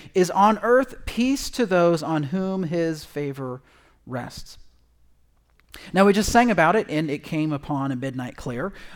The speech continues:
Uh, "Peace on the earth, goodwill to men from heaven's all gracious King." Now, when you, when you listen to it, it can sound a bit just like a general greeting, you know, "Glory to God and peace on earth."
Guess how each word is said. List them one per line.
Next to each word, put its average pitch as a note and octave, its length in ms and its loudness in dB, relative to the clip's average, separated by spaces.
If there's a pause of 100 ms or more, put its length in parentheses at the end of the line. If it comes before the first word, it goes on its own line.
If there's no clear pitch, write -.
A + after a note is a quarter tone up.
Uh, D#3+ 300 2 (140)
"Peace C4+ 340 2
on A#3+ 140 4
the G#3 160 2
earth, D3+ 400 -2 (560)
goodwill F3+ 500 4
to G3+ 160 0
men C3 360 -2
from C3 180 -10
heaven's F3+ 520 -10 (300)
all C#3 120 -6
gracious C3+ 680 -10 (240)
King." - 400 -10 (440)
Now, G#3 200 8
when A#3+ 260 6
you, G#3 60 -2
when G#3 120 0
you A3+ 100 2
listen C#4+ 360 2
to G3 180 2
it, F#3 60 2
it F#3 80 -4
can G#3+ 120 0
sound C4+ 320 2
a A#3+ 60 2
bit G#3+ 180 4
just A3 200 4
like G#3 160 4
a G3+ 40 4
general F#3 440 -2
greeting, F3+ 420 -2
you D#3 80 -2
know, D#3 120 -2
"Glory A#3+ 420 2
to A3+ 60 -2
God G#3+ 300 0
and F3 140 -6
peace G3+ 260 -6
on E3+ 220 -4
earth." C3+ 280 -10